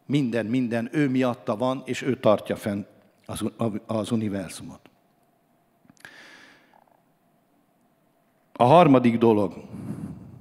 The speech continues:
Az Isten ott fog meg bennünket, ahol elbuktunk. Ha az Éden kertbe visszamegyünk,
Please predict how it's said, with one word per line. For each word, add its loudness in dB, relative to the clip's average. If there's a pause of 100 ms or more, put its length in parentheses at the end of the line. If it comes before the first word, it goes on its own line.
(3000)
Az -2
Isten 0
ott 2
fog -2
meg -2
bennünket, -6 (760)
ahol -4
elbuktunk. -6 (1400)
Ha 2
az 2
Éden 4
kertbe 4
visszamegyünk, -2